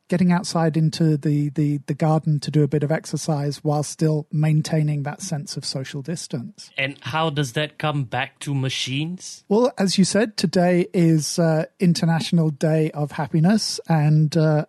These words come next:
Speaker 1: as you'll know, if you've been listening to, uh, B F M's programming today,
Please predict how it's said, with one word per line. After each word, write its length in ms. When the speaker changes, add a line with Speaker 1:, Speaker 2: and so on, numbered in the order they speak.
Speaker 1:
as 220
you'll 100
know, 220
if 180
you've 120
been 240
listening 560
to, 420
uh, 220
B 180
F 140
M's 160
programming 500
today, 380